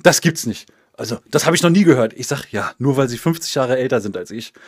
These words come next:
heißt es nicht, dass es nicht funktioniert. Wie oft geben Sie Batterien zurück?" Und dann sagt er:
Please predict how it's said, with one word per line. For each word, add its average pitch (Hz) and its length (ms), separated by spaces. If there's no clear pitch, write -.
heißt 120 180
es 123 140
nicht, 170 180
dass 135 120
es 123 80
nicht 127 140
funktioniert. 113 520
Wie 131 340
oft 165 240
geben 170 200
Sie 147 140
Batterien 143 380
zurück?" - 340
Und 120 160
dann 123 100
sagt 123 160
er: 117 100